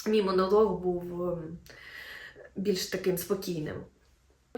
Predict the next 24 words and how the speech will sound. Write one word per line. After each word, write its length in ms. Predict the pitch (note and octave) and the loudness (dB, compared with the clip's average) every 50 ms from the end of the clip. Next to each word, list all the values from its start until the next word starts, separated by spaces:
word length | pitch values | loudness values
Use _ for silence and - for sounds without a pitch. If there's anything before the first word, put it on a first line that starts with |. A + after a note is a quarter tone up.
| - - - | -14 -12 -8
Саме 380 | - - G#3 G#3 G#3+ G#3 F#3+ | -4 -2 0 2 2 2 2
в 100 | F#3 F#3 | 0 0
селі, 320 | - - F#3+ F#3 G#3 B3 C4 | 0 0 0 2 2 2 2
там 260 | - G#3+ G3 G3 F#3+ | 2 2 2 2 2
біля 160 | F#3 F3+ F#3 | 2 0 0
Каховського 560 | F#3 - F#3+ - G3+ F#3 F#3 - - F#3 F#3 | -2 -4 -6 -4 -4 -4 -4 -4 -2 -2 0
гес, 200 | G3 A#3 A#3+ A#3 | 0 0 0 0
знаходиться 480 | - F3+ F#3 - F#3+ F3+ - - - E3+ | -2 -4 -4 -4 -6 -6 -6 -8 -6 -6
моя 260 | E3+ F3 E3+ F3+ E3+ | -4 -4 -4 -4 -4
бабуся, 420 | F3 E3+ F3 G3+ A#3 A#3 - F3 | -4 -6 -4 -4 -4 -4 -4 -6
якій 180 | E3 - - F3 | -8 -8 -8 -8
вісімдесят 600 | F3 E3+ - - E3+ F3+ F3+ - - - - - | -8 -8 -8 -8 -10 -10 -10 -8 -8 -8 -6 -4
років. 320 | G#3 A#3+ B3 - - G3 F#3 | -4 -4 -2 -2 -4 -4 -4
І, 40 | F3+ | -6
звичайно, 580 | F#3 F#3 F#3 F#3 - G#3 G#3 G#3 G3+ F#3 F3+ | -4 -4 -6 -4 -2 -2 -2 -2 -2 -2 -4
зараз 480 | F3+ F#3 F3+ F#3 F#3+ F#3+ F#3 - - - - - - - - - - - - | -4 -2 -2 -2 -2 -2 -4 -8 -10 -12 -16 -16 -14 -14 -14 -14 -14 -12 -8
просто, 640 | F#3 F#3 F#3+ G3 - - F#3+ F#3 F3+ F3+ F3+ F3 E3+ E3+ E3+ E3+ F3 - - E3+ | -4 -4 -4 -4 -6 -4 -2 -2 -2 -2 -2 -4 -4 -6 -6 -6 -8 -10 -12 -10
м, 240 | E3 E3+ E3+ E3+ E3 | -8 -6 -6 -6 -6
чекаємо 840 | - F#3 F#3 F#3 F3 F3 G3 G3+ G3+ G3 G3 G3 F#3+ - - - F3 F3+ | -6 -6 -4 -2 -2 0 0 0 0 0 -2 -2 -2 -4 -4 -4 -4 -2
якнайшвидше, 600 | F#3 F3+ F3+ F3+ F3+ F3+ - - G3+ G3+ - F#3+ | -2 -2 -2 -4 -6 -6 -4 -2 -4 -2 -4 -4
щоб 220 | - - D#3+ - - | -8 -8 -8 -10 -10
її 400 | E3 E3 E3+ F3+ F#3+ F#3 F3+ E3+ | -12 -10 -6 -2 0 0 0 -2
звідти 420 | - - E3+ E3+ E3 - - E3+ | -4 -6 -8 -8 -8 -8 -8 -6
вивезти. 560 | F3 G3 A#3+ A#3+ C#4 C4 - - C4+ C4 B3+ | -2 -2 -2 0 0 -2 -4 -2 -4 -4 -4